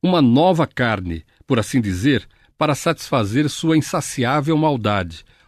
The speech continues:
"Onde estão os homens que à noitinha entraram em tua casa? Nós os vimos.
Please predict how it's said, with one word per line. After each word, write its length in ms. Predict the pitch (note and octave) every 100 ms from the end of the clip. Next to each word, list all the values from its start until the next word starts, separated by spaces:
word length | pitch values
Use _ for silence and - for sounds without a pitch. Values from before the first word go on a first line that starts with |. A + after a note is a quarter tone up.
| _
"Onde 240 | C3+ F3+ E3+
estão 480 | - - E3+ G3+
os 220 | E3+ G#2+ G#2
homens 420 | B2+ E3 F3 -
que 140 | D3
à 120 | C3+
noitinha 640 | C#3 C3 G#2 - E3+ E3+ A#2
entraram 540 | G2 - B2+ D#3 D3
em 100 | G#2
tua 260 | F#2 C#3 G#2
casa? 520 | - D3+ D3 F#2+ E2+ _ _ _ _
Nós 260 | D#3+ E3+ F3
os 140 | F3
vimos. 580 | D3+ F#3 C3 E2+ -